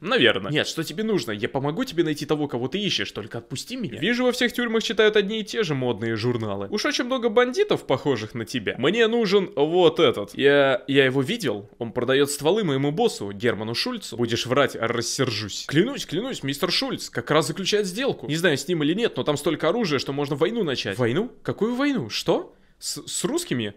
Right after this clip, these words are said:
У них стволы, у нас стволы. Страшное время, нужно быть наготове. Ладно, просто скажи, где искать этого Шульца. Или я переселю тебя в местечко получше, на пожарный гидрант. Итак, по следу убийцы, вторая часть. Доберись до места, где состоится сделка. Да без проблем, давай хотя бы эту сделку пройдем,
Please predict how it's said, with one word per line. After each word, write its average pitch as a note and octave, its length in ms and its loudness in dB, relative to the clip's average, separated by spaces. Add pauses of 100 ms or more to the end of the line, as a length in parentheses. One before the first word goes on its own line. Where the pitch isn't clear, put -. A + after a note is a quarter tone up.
У A2+ 80 -12
них A2+ 140 -4
стволы, G#3 520 0
у A2+ 80 -10
нас E3 180 -2
стволы. A#3+ 380 -2
Страшное C3 420 -2
время, G#3+ 240 0
нужно B2 240 -2
быть D#3+ 120 2
наготове. C3+ 400 0
Ладно, C#3 240 6
просто F#3 280 0
скажи, C#4+ 240 0
где D3 260 2
искать A3+ 240 -2
этого A#2+ 240 -2
Шульца. - 480 -4
Или G#2+ 140 2
я D3 100 8
переселю G3 420 -2
тебя C#3+ 200 2
в C#3+ 80 -6
местечко - 400 0
получше, F3+ 580 -2
на A2+ 140 -6
пожарный C#3 400 0
гидрант. A#2 500 0
Итак, C#3+ 340 6
по F3+ 120 6
следу D3+ 360 2
убийцы, C3 800 -2
вторая A#2 600 2
часть. B2 380 2
Доберись D#3 300 2
до B2+ 100 2
места, A3 280 0
где D#3 180 -6
состоится D3 440 0
сделка. C3 400 2
Да G#2+ 100 -4
без F#3+ 160 -4
проблем, E3 380 4
давай D3+ 240 10
хотя C3+ 200 2
бы A#2+ 120 4
эту B2 100 2
сделку A#2 340 2
пройдем, C#3 460 4